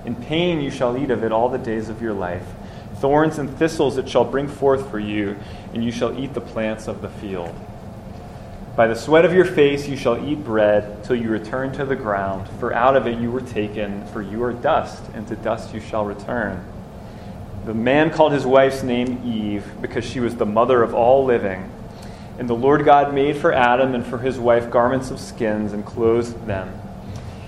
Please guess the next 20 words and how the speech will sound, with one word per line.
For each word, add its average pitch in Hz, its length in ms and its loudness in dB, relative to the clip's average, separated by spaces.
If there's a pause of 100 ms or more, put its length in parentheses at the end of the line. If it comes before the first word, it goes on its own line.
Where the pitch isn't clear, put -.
(120)
Then 156 180 6
the 165 80 6
Lord 160 240 6
God 151 240 8
said, 139 240 6
"Behold, 156 420 4
the 123 60 0
man 131 240 -2
has 143 160 -6
become 147 560 -2
like 110 380 0
us, 156 340 6
one 147 100 6
of 131 140 6
us, 208 260 6
in 143 120 -2
knowing 139 280 2
good 147 200 4
and 160 120 2
evil. 113 460 -2